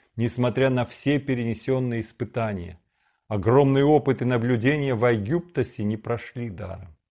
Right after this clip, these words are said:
На третий день Пандион несколько раз сравнивал лицо вождя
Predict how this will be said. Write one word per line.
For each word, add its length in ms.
На 100
третий 340
день 220
Пандион 460
несколько 460
раз 220
сравнивал 420
лицо 320
вождя 520